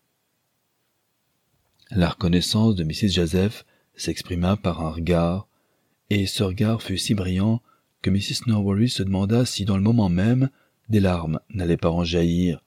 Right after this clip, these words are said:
Mais avant qu'elle eût pu vérifier le fait, Mrs. Joseph avait fait sa révérence au docteur et s'était silencieusement éclipsée. « Maintenant que nous voilà seuls, monsieur Horridge, »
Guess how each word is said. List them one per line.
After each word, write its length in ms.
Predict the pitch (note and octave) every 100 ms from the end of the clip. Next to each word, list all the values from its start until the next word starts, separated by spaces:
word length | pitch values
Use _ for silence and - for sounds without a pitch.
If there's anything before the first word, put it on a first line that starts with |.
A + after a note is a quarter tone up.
| _ _ _ _ _ _ _ - -
Mais 140 | E2 E2+
avant 280 | G#2 A#2
qu'elle 240 | B2 G#2 F2
eût 60 |
pu 160 | E2 F#2+
vérifier 540 | E2+ G#2 G#2+ - F#2+
le 100 | D#2
fait, 500 | D2+ - G2 G2 - - _ _ _
Mrs. 280 | F#2 - F2+
Joseph 580 | D#2 F2 D#2+ D#2+ F#2 - - - -
avait 220 | F2+ E2+
fait 140 | -
sa 160 | - F#2
révérence 560 | E2+ F2 E2+ F2+ G2+
au 40 | F2
docteur 580 | D#2 - F#2+ F2+ G2+ - _ _ -
et 60 |
s'était 400 | G2 - F2+ F2+
silencieusement 840 | E2+ B2+ A#2 F2 - D#2+ D#2 A2 B2
éclipsée. « 680 | F#2+ - D#2+ - - - - _ _ _ _ _ _ _ _ _ _ _ _ _ _ _ _ _
Maintenant 420 | A2 G#2+ - C3
que 160 | A#2+ G2+
nous 140 | E2+
voilà 240 | D#2 D2+ C#2+
seuls, 340 | - E2+ F2
monsieur 320 | D#2+ C#2+ - -
Horridge, » 540 | E2+ F2 F#2+ E2+ F2